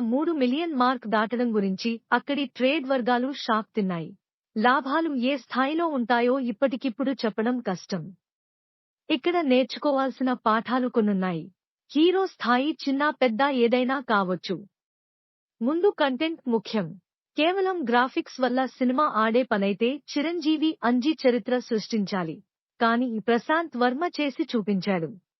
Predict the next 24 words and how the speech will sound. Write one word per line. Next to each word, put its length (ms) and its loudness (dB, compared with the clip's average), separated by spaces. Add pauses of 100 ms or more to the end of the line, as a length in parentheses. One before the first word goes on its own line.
(180)
కోడి 320 4
రామకృష్ణ 640 -2
గారంత 400 0 (120)
అనుభవం 460 2
లేకపోయినా 600 0 (220)
ఇప్పటి 340 0 (140)
ఆడియన్స్ 520 2
పల్స్ 300 -2
మీద 180 0 (120)
పట్టు 260 -2
సాధించాడు. 720 -2 (540)
బడ్జెట్ 460 0
ని 100 0
కంట్రోల్లో 640 0
పెడుతూనే 560 2 (160)
విజువల్ 560 0
ఎఫెక్ట్స్ 400 -6
శభాష్ 500 0
అనిపించుకునేలా 800 0 (220)
ఎలా 260 2
వాడాలో 460 2 (140)
ఒక 160 2 (100)
ఉదాహరణగా 680 0 (120)
నిలిచాడు. 560 2